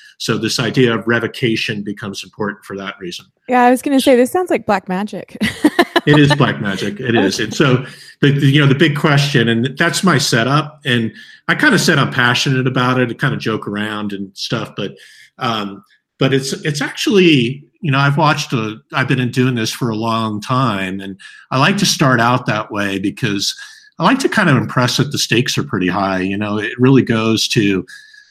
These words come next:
Speaker 1: you know, how we're, how democracy is going. Now we're, now we're basically,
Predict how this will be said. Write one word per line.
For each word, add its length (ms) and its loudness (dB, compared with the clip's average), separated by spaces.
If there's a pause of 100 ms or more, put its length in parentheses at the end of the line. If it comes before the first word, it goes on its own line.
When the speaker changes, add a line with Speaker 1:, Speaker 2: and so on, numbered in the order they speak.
Speaker 1:
you 80 -2
know, 160 -2
how 240 2
we're, 500 0 (380)
how 220 -2
democracy 640 0
is 100 0
going. 560 0
Now 240 2
we're, 300 0
now 200 2
we're 100 2
basically, 760 -2